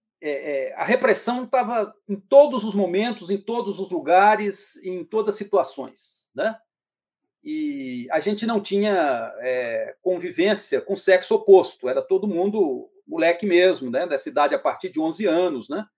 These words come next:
Eu já dizia pra vo-, já disse lá no artigo, inclusive, que havia divisões lá dentro, né? Divisões dos pequenos, dos grandes. Uma divisão não podia conversar com a outra, né? E havia muita,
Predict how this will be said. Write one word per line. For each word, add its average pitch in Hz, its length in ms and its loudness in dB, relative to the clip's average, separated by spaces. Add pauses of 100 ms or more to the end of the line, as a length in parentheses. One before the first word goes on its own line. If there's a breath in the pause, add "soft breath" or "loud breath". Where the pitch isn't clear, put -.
(640)
Eu 165 120 -2
já 190 100 6
dizia 165 300 4
pra 180 140 6
vo-, 165 280 0
já 170 140 4
disse 202 340 0
lá 165 140 4
no 160 100 2
artigo, 170 420 -2
inclusive, 170 440 -6
que 185 80 4
havia 180 200 4
divisões 180 880 0
lá 135 120 0
dentro, 151 400 -4
né? 170 100 -4
Divisões 156 360 -6
dos - 120 -16
pequenos, 180 640 0
dos 123 160 -14
grandes. 151 680 0 (400)
Uma 156 100 -2
divisão 170 380 -4
não 196 100 -2
podia 170 220 -2
conversar 147 420 -2
com 220 100 -4
a 202 60 2
outra, 170 720 6
né? 107 260 -6 (520)
E 170 580 -4
havia 180 380 4
muita, 180 960 2